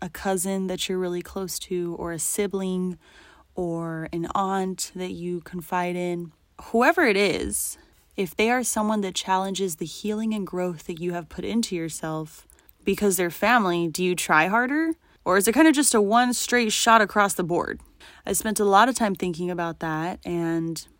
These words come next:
I guess one would say that if you are truly trying to practice growth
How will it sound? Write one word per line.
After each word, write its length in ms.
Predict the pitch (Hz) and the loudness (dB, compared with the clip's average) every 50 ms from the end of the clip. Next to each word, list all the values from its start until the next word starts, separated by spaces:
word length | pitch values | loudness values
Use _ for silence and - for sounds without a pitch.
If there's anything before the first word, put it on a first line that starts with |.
| _ _ _ _ _ _ - | _ _ _ _ _ _ 2
I 160 | - 233 247 | 4 4 6
guess 300 | 247 302 320 302 - 226 | 6 6 4 4 4 2
one 340 | 208 196 208 208 214 220 220 | 2 4 4 4 4 4 4
would 180 | 214 196 165 | 4 4 2
say 460 | - - - 185 180 175 175 185 185 | 2 -2 0 0 2 2 2 2 2
that 720 | 175 160 170 165 170 170 160 156 151 151 - - - - - - - - _ _ _ _ _ _ _ _ | 0 -2 -4 -4 -2 -2 0 0 -2 -2 -4 -6 -6 -6 -8 -16 -20 -20 _ _ _ _ _ _ _ _
if 320 | - 190 190 160 - - | -4 -4 -4 -4 -6 -6
you 240 | 196 196 196 196 - | -4 -2 0 0 0
are 720 | - 185 180 180 175 175 175 175 170 170 170 165 165 160 - _ _ _ _ _ _ _ _ _ _ | 0 0 0 0 0 0 -2 -2 -4 -4 -6 -8 -10 -12 -16 _ _ _ _ _ _ _ _ _ _
truly 920 | - - - - 226 240 240 233 233 226 220 208 202 190 180 180 180 165 160 _ _ - | -8 -8 -4 0 2 4 4 6 6 4 4 2 0 0 0 -2 -4 -6 -10 _ _ -14
trying 340 | - - 202 190 190 185 170 | -10 -6 -2 -2 -2 -2 -2
to 120 | - 175 | -4 -6
practice 500 | 156 - 180 180 170 - - 175 - - | -6 -4 -4 -4 -4 -4 -6 -6 -6 -6
growth 640 | - - 180 185 185 190 185 175 170 156 - - | -8 -6 -2 0 0 0 0 0 -2 -6 -8 -14